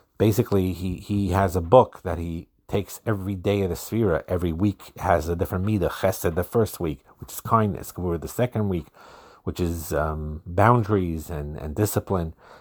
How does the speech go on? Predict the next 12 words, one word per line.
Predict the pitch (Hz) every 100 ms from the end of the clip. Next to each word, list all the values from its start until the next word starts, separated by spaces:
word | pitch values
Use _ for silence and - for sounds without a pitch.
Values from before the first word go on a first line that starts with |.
| -
and | 87
so | - 110 98
on |
and | 90 87
so | 139 120
forth. | - 98 -
And | 95
he |
goes | 87 104 98 -
through | - 110 110 101 98 - - - _ _ -
how | 107 117 107
that | 98 101